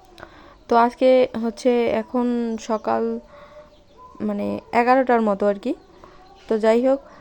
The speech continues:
আহ, সকাল থেকে ছাগলগুলো রোদের মধ্যে ছিল, তেমন কিছু খাইতে দেইনি। সম্ভবত সকালবেলা, উম, মানে, ঘাস খাইতে দিছিল, তারপর না খায়া ছিল অনেকক্ষণ।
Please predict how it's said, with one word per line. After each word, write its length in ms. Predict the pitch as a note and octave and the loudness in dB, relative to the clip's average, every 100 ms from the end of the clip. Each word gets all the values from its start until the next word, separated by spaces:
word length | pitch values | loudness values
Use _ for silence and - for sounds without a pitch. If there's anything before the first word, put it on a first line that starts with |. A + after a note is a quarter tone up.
| - - | -20 -6
আহ, 420 | G3+ G3+ G3+ - - - _ - _ - - - - - | -2 -2 -2 -6 -12 -20 _ -20 _ -20 -20 -20 -20 -14
সকাল 280 | A3 A#3 A#3+ | -6 -2 0
থেকে 200 | B3 B3+ | 0 -2
ছাগলগুলো 540 | A#3+ G#3+ A3 G#3+ A3+ | -2 -2 -2 -2 -2
রোদের 340 | A3 A3 A3 G#3+ | 0 0 0 -2
মধ্যে 280 | G#3+ G3+ G#3+ | -4 -6 -6
ছিল, 320 | - G3+ A#3 - _ _ _ _ _ _ _ | -4 -4 -4 -6 _ _ _ _ _ _ _
তেমন 280 | A3+ A3 A3+ | -2 -2 -2
কিছু 500 | A3 G#3+ A3+ A3+ - - | -6 -6 -4 -4 -8 -8
খাইতে 320 | A3 G3+ G#3+ | -8 -4 -4
দেইনি। 320 | G#3 G#3 B3 - - - - - | -2 -4 -6 -10 -20 -20 -20 -20
সম্ভবত 540 | - A3+ A3+ A#3 A#3+ B3 | -6 -2 0 0 0 -2
সকালবেলা, 560 | B3 A3 A3+ G#3+ A3 A3+ - | -2 -2 -2 -2 -2 -2 -6
উম, 80 | A3 G#3 | -6 -6
মানে, 180 | G#3 G3+ | -4 -6
ঘাস 200 | A3 G#3+ | -6 -8
খাইতে 260 | - A3+ A3 | -4 -4 -4
দিছিল, 380 | G3+ G3+ G#3 A3+ - - - _ - | -6 -6 -6 -6 -8 -20 -20 _ -2
তারপর 440 | A3 G#3+ A3+ A3+ G#3+ | -2 0 -2 -2 -2
না 240 | G#3+ G#3 G#3+ | -4 -4 -4
খায়া 220 | A3 G#3+ | -4 -2
ছিল 300 | A3 A3+ G#3+ | -2 -4 -2
অনেকক্ষণ। 560 | A3 G#3+ G#3 - A3+ | -2 -2 -4 -6 -6